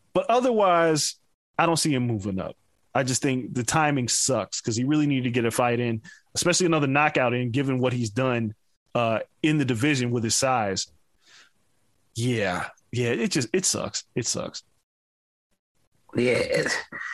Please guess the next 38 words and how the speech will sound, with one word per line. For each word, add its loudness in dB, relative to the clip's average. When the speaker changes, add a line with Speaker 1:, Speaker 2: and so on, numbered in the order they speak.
Speaker 2:
again, 2
if 2
you 4
don't 4
have 2
to 2
make 2
the -2
cut, 2
if -2
they 4
ain't 4
fighting 2
you 4
no 4
ways, 0
go 2
up 0
there 4
and 4
just 2
be 0
healthier. 0
Just 4
in 6
general, 2
just 2
be 4
healthy. 0
I 2
think 4
you 2
go 4
a 4
long 2
way 2
for 0
him. 0